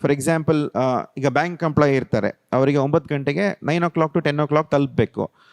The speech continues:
So ನಾವು ಡಯಾಲಿಸಿಸ್ ಸ್ಟಾರ್ಟ್ ಮಾಡೋದು ನಾಲ್ಕೂವರೆ, ಐದು ಗಂಟೆಗೆ in the morning. So ಅವ್ರು ಫಸ್ಟ್ ಶಿಫ್ಟಿಗೆ ಬಂದು ಮುಗಿಸ್ಕೊಂಡು ಹೋಗ್ಬೋದು.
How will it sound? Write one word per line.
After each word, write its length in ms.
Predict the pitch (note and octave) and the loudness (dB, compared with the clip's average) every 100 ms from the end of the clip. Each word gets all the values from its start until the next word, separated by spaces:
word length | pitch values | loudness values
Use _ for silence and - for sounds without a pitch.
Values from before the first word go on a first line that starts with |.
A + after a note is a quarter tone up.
| _ - | _ -6
So 100 | C3 | 0
ನಾವು 300 | B2+ E3+ G3+ | 2 4 4
ಡಯಾಲಿಸಿಸ್ 500 | B2+ B2 E3 G3 F3 | 4 2 2 0 0
ಸ್ಟಾರ್ಟ್ 300 | E3 E3 F3 | -2 -2 -2
ಮಾಡೋದು 240 | D#3 E3 | -4 -2
ನಾಲ್ಕೂವರೆ, 460 | D#3 D3+ - D#3+ C#3 | -2 -2 0 0 2
ಐದು 120 | B2+ | 0
ಗಂಟೆಗೆ 340 | B2 A2 A2 | 0 -2 -2
in 60 | G#2+ | -2
the 120 | G2+ | 0
morning. 420 | G2+ G#2 F#2 - | 0 0 -2 -4
So 60 | - | 0
ಅವ್ರು 180 | A#2+ B2 | 0 0
ಫಸ್ಟ್ 220 | D#3 - | -2 0
ಶಿಫ್ಟಿಗೆ 380 | - - F3+ D3+ | 0 2 2 2
ಬಂದು 300 | D3+ D#3 D#3+ | 0 -2 -2
ಮುಗಿಸ್ಕೊಂಡು 440 | C#3 - - D3+ | -4 -8 -8 -2
ಹೋಗ್ಬೋದು. 640 | B2 B2+ A#2 F#2+ G2+ C3+ | -2 2 2 4 2 0